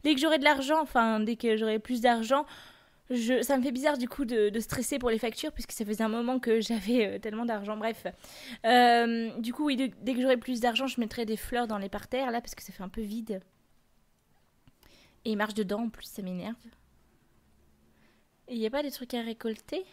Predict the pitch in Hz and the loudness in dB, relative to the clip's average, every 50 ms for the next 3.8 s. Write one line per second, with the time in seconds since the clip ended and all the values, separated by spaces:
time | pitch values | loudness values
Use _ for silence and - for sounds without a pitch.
0 | _ _ - 247 233 262 269 - - 247 233 262 285 285 - _ _ - - - | _ _ -10 -8 -8 -8 -8 -6 -8 -6 -6 -6 -8 -8 -10 _ _ -20 -20 -20
1 | - - - - - - 226 226 226 220 214 226 226 233 226 - 262 262 269 254 | -20 -20 -20 -20 -12 -6 -4 -2 -2 -2 -2 -2 -2 -2 -2 -4 -2 -2 -2 -2
2 | 247 254 233 226 - - - 277 - - 254 233 - - 262 254 - 233 202 - | -2 -2 -4 -6 -6 -8 -8 -8 -6 -6 -8 -8 -6 -6 -6 -6 -6 -6 -8 -8
3 | - 226 - - 262 226 240 220 208 220 208 185 202 220 233 269 | -10 -12 -10 -8 -6 -4 -4 -4 -4 -4 -4 -2 -2 -2 -2 -4